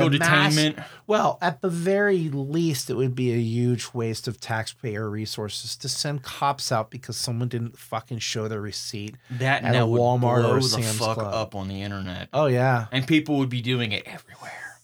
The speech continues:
Speaker 2: Mm-hmm. Yep.
Speaker 1: I do know that I, I had to laugh that somebody posted,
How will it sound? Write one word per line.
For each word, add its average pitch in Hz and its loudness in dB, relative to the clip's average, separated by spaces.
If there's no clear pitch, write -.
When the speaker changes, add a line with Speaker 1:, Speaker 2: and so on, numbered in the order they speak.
Speaker 2:
Mm-hmm. 117 -4
Yep. 220 2
Speaker 1:
I 151 2
do 214 4
know 220 4
that 165 6
I, 147 8
I - 8
had 156 4
to 143 2
laugh 135 4
that 113 -4
somebody 120 2
posted, 110 -2